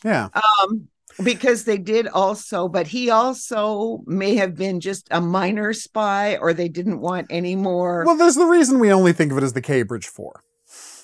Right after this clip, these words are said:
Speaker 2: Yeah. And
Speaker 1: Like, someone didn't make it into the big <laughs> leagues.
Speaker 2: Yeah, <laughs> someone didn't make it into the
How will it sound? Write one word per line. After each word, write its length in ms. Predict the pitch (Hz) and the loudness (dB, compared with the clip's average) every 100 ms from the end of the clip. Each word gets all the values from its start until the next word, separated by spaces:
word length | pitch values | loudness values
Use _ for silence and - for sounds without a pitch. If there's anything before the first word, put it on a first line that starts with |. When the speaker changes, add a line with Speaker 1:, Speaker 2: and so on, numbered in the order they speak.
| _ | _
Speaker 2:
Yeah. 280 | - 233 170 - _ - _ | -4 0 0 -4 _ -20 _
And 360 | 208 208 214 | 4 4 4
Speaker 1:
Like, 180 | 175 151 | 4 4
someone 400 | 151 220 233 202 | 4 4 6 6
didn't 300 | 151 185 170 | 6 4 4
make 220 | 151 147 147 | 2 2 4
it 80 | |
into 200 | 139 131 | 2 0
the 120 | 123 120 | -4 -2
big 260 | 110 104 | 0 0
<laughs> 80 | 104 | 0
leagues. 680 | 123 110 143 _ - - - | -2 -2 -6 _ -16 -12 -12
Speaker 2:
Yeah, 360 | 180 - 269 220 | -12 0 4 4
<laughs> 20 | |
someone 520 | - 359 330 294 453 | 2 2 2 4 2
didn't 360 | 220 - 262 277 | 0 -2 -2 0
make 240 | 220 233 | -2 -2
it 140 | 208 196 | -2 -2
into 280 | 226 175 202 | -2 -4 -6
the 180 | 185 | -8